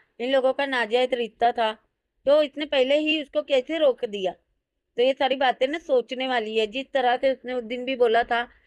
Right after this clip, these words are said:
कि मैंने मनीषा को हमेशा सपोर्ट किया हूँ, किस चीज़ के लिए सपोर्ट किया? क्योंकि इसको पता था कि इसकी बहन का और सचिन का नाजायज रिश्ता चल रहा है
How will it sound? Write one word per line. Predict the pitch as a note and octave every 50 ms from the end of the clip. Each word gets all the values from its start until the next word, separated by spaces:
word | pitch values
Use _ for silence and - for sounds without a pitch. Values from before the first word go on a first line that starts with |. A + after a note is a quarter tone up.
| _ _ _ -
कि | C#4
मैंने | C#4+ C#4+ C#4 C#4+
मनीषा | C#4 C4+ B3 B3 A3+ C4 C4+ C4
को | C4 C#4
हमेशा | C4 A3+ A#3 A#3+ - C4 C4
सपोर्ट | B3+ B3+ - A#3 A#3 A#3 A3+ -
किया | - A#3+ A#3+
हूँ, | A#3+ B3
किस | - D#4+ E4 D#4
चीज़ | _ - D4+ C#4+ -
के | _ D#4+ D4+
लिए | C#4+ C#4+ C#4+ C#4
सपोर्ट | - B3 A3 A3 A3 G#3+ -
किया? | - - A3 G#3+ G#3
क्योंकि | G#3 B3 B3+ B3+ B3 D4+
इसको | C#4 - - D#4
पता | - C#4 B3 - B3 C4
था | B3+ C4+ C4 C4+
कि | C4 D#4
इसकी | C#4+ B3+ _ - C#4
बहन | A3 A3 G#3+ G#3+ A3 A#3+ -
का | - A3+ A#3 B3+ D4+ D#4 _ _ _ _ _ _ _ _ -
और | A#3 B3 C#4+ D#4
सचिन | - C#4+ B3+ - C4 C4 C4 C4+
का | - C4 C#4+ D4
नाजायज | C4+ A#3+ A3+ A3 G#3 A#3 B3+ C4 C4
रिश्ता | A#3 A3+ A3 _ - C4+ C#4+
चल | C#4+ _ C4+ A#3+ A#3+
रहा | A#3+ A#3+ A#3 G3+
है | F3+ F3+